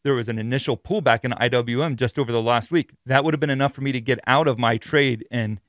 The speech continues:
T N A, which is the three X long version of I W M. But because I was trading with less volatility and with I W M, I was able to withstand some of that pullback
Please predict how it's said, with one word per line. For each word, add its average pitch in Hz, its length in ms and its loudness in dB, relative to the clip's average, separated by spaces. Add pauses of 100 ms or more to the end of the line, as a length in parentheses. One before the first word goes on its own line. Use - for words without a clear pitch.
(160)
T 151 200 2
N 113 100 2
A, 135 240 4
which 110 180 -6
is 98 80 -16
the 107 80 -8
three 156 240 2
X 110 340 0
long 117 300 0
version 113 380 0
of 113 180 -6
I 113 120 2
W 110 320 -2
M. 110 200 -2 (500)
But 131 260 2
because 143 420 0
I 135 60 2
was 120 160 0
trading 139 240 0
with 110 120 -2
less 117 160 2
volatility 143 500 -2
and 120 80 -2
with 107 120 0
I 117 120 6
W 113 300 0
M, 170 160 0
I 110 80 2
was 113 160 -2
able 110 180 -2
to 107 100 -4 (920)
withstand 127 720 -4
some 139 200 -8
of 123 60 -2
that 113 200 0
pullback 123 520 0